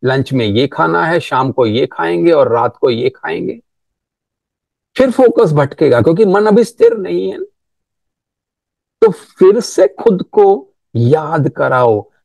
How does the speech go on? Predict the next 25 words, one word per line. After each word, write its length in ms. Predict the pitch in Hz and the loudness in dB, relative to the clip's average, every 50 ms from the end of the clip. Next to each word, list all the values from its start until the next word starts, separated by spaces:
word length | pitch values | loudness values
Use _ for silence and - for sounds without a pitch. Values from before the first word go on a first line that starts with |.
| _ 123 | _ 2
बिना 400 | 113 143 160 170 190 220 240 233 | 2 2 2 2 2 0 0 -2
स्थिर 540 | - - - - _ _ _ 254 262 254 233 | -6 -8 -16 -20 _ _ _ 2 2 4 2
मन 320 | 170 147 143 139 143 135 | 2 0 -4 -6 -6 -8
के 240 | - _ - 202 202 | -6 _ 2 2 2
बात 480 | 160 117 113 135 147 160 175 - - | 2 0 -2 -2 -2 -4 -6 -6 -6
नहीं 400 | 147 131 123 123 123 143 190 190 | -6 -6 -6 -6 -4 -2 -2 -2
बनेगी। 680 | 165 139 127 113 110 107 107 101 95 95 98 104 104 - _ _ _ _ _ _ _ _ _ - | 0 -2 -2 -4 -4 -6 -6 -6 -4 -6 -6 -8 -10 -14 _ _ _ _ _ _ _ _ _ 0
अगर 220 | 120 139 151 135 | 2 2 2 2
राधा 440 | 117 117 110 113 117 117 117 156 160 | 2 2 2 2 2 2 2 2 2
जी 180 | 147 175 214 | 4 4 4
ही 160 | 214 233 254 247 | 4 4 4 4
मेरी 260 | 220 202 185 175 185 | 4 4 4 4 2
सर्वस्व 640 | - - - 131 120 110 104 123 - - - - 117 | 0 0 -2 0 0 0 0 -2 -4 -6 -8 -10 -10
हैं, 420 | 98 95 104 - - 202 277 392 403 - _ _ _ _ _ _ _ _ _ _ _ _ _ _ _ _ _ _ - | -10 -10 -12 -8 -6 -6 -6 -6 -8 -12 _ _ _ _ _ _ _ _ _ _ _ _ _ _ _ _ _ _ 2
तो 140 | - 151 - | 4 4 4
राधा 380 | - 127 127 117 135 156 190 180 | 4 2 2 2 2 2 2 2
जी 180 | 160 190 196 180 | 4 4 2 2
से 220 | - - 247 240 | 2 2 2 2
मन 440 | 220 175 139 135 147 170 196 220 208 | 2 2 2 2 2 2 2 0 -2
पूरी 360 | - - 170 175 175 196 202 | 0 2 4 4 4 2 0
तरह 260 | 196 - 180 - 466 | 0 -2 -4 -4 -6
suffused 640 | 453 - - 190 - _ _ 226 247 269 269 214 208 | -6 -4 -4 -4 -4 _ _ 0 2 2 2 4 4
होना 200 | 202 190 196 196 | 2 2 0 -2
चाहिए 400 | 190 - - 196 208 - - 415 | -4 -4 -4 -2 0 0 0 -2
ना। 220 | 415 403 - - | -4 -6 -10 -12